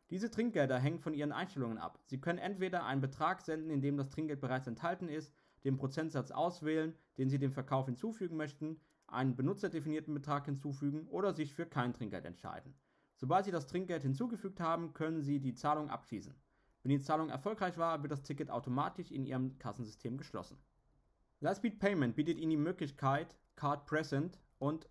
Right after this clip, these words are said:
Card Not Present Transaktionen zu akzeptieren. Was bedeutet das? Card Present ist eine klassische Zahlung mit einem Kunden, der physisch vor Ihnen anwesend ist. Das heißt, Sie können Zahlungen mit allen gängigen Kartentypen, Apple Pay und Google Pay annehmen.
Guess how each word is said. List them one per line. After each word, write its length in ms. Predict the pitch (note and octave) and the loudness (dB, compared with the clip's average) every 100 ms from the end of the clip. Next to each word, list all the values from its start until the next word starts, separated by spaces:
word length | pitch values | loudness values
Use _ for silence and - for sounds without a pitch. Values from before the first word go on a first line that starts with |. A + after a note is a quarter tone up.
| - | -4
Card 260 | D3+ D3 | 0 2
Not 220 | D3 E3 E3+ | 2 0 0
Present 460 | C3+ A#2 B2+ C3 - | 0 2 0 -2 -6
Transaktionen 560 | - C3 C3+ C3+ C#3 C#3 | -4 -2 -2 -2 2 2
zu 120 | C#3 | 2
akzeptieren. 600 | B2+ - C#3 - G#2+ D2 - _ _ _ _ - | -4 -2 -4 -2 -4 -4 -14 _ _ _ _ -8
Was 180 | - C#3+ | -4 -2
bedeutet 460 | D3+ C#3+ C#3 B2+ | 2 4 4 2
das? 220 | E2+ - - _ _ _ _ | -8 -12 -20 _ _ _ _
Card 240 | - G#3 A#3 | 0 0 4
Present 320 | A3 F3+ B2 | 2 4 2
ist 120 | A#2 | 0
eine 180 | C#3 C#3+ | -2 0
klassische 420 | D#3+ E3+ E3+ D3+ | 0 0 -2 -4
Zahlung 360 | C#3 D3+ D#3 D#3 | 2 4 4 4
mit 100 | C#3+ | 0
einem 200 | C3+ C3+ | 0 2
Kunden, 320 | F3 F3 D#3+ | 0 0 0
der 140 | C#3+ | 0
physisch 380 | C3+ F#3+ F#3 F3+ | 0 -2 -2 -4
vor 240 | - E3 | 0 0
Ihnen 220 | A#2+ C#3+ A#2+ | 2 0 0
anwesend 440 | C3+ A#2+ G#2 G2 | 0 0 -2 -8
ist. 220 | D2+ - _ _ _ | -12 -18 _ _ _
Das 160 | - A#2+ | -10 4
heißt, 220 | D3 F3+ | 6 6
Sie 100 | F#3 | 2
können 220 | C#3+ D3 C#3+ | 0 0 2
Zahlungen 320 | D#3 E3+ E3+ | 4 4 4
mit 100 | C#3+ | 0
allen 260 | B2+ D#3 | 0 0
gängigen 340 | D#3 D3+ C3 A#2+ | 0 -2 -2 -4
Kartentypen, 800 | E3 F#3 F#3+ C#3 E3 D#3 D3+ D#3 - | -4 -4 -4 -4 -2 0 -2 -4 -6
Apple 260 | D#3+ - | -4 -2
Pay 360 | C#3+ C#3+ C#3 C3+ | -2 0 2 2
und 140 | C3+ | 0
Google 240 | C3 A#2 A#2+ | -2 0 -2
Pay 220 | - G#2+ | -4 -4
annehmen. 400 | F#2+ F#2 E2+ - | -4 -6 -10 -16